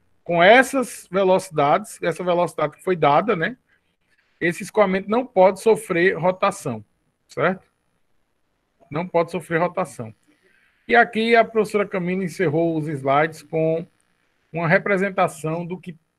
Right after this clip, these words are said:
uma partícula fluida pode sofrer. Translação, saiu de um ponto a outro, rotação e também deformação angular e linear, certo? Uma partícula pode sofrer as quatro sem nenhum problema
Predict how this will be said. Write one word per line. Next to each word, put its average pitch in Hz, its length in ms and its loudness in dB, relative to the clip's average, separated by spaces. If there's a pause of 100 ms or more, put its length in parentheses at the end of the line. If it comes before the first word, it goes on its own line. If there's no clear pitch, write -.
(120)
uma 214 200 -4
partícula 208 540 0
fluida 185 320 -2
pode 185 360 0
sofrer. 139 600 -2 (720)
Translação, 208 880 4 (300)
saiu 165 300 0
de 170 80 -4
um 156 100 -4
ponto 151 260 -4
a 135 40 2
outro, 151 360 0
rotação 190 1080 2 (1040)
e 190 100 -8
também 220 480 2
deformação 214 1160 0 (240)
angular 156 640 0 (600)
e 180 140 -4
linear, 202 480 -2 (200)
certo? 170 440 -2
Uma 170 120 -6
partícula 175 420 -2
pode 180 240 -4
sofrer 170 280 -4
as 165 160 -4
quatro 156 340 -2
sem 175 120 -8
nenhum 170 180 -6
problema 131 500 -6